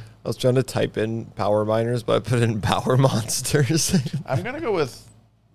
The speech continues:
Speaker 1: You're right. I think I'll, I'll try to find the piece count.
Speaker 2: fifty, I'm gonna say is probably
Speaker 1: Let's see.
Speaker 2: I don't think it's more than a hundred dollars.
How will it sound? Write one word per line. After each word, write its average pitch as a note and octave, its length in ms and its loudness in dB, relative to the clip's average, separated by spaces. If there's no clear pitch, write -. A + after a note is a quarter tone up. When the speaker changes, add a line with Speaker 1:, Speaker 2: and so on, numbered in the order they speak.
Speaker 1:
You're A#2 120 0
right. A2 100 2
I G#2+ 60 2
think B2+ 140 -2
I'll, A#2+ 200 6
I'll A2+ 100 4
try B2+ 140 4
to B2 80 4
find G#2+ 220 0
the G2+ 60 -4
piece G#2+ 240 -6
count. - 300 -6
Speaker 2:
fifty, - 680 -16
I'm - 180 -20
gonna - 160 -20
say - 140 -18
is A#2+ 220 -16
probably - 300 -18
Speaker 1:
Let's - 180 -8
see. - 160 -4
Speaker 2:
I A#2+ 80 2
don't C#3 260 -2
think F3+ 180 -6
it's - 140 -8
more A2+ 240 -4
than G#2 140 -10
a G#2+ 40 -8
hundred G2 280 -10
dollars. - 440 -12